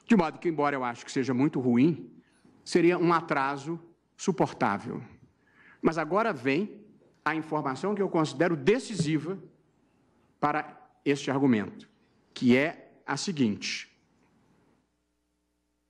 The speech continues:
O percentual de provimento de agravo contra essa primeira decisão é irrisório.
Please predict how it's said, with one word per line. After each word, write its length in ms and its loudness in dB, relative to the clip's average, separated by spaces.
O 100 4
percentual 1600 -2
de 160 -2
provimento 1000 2
de 140 2
agravo 760 -2
contra 420 2
essa 300 -4
primeira 500 2
decisão 600 0
é 260 0
irrisório. 1120 4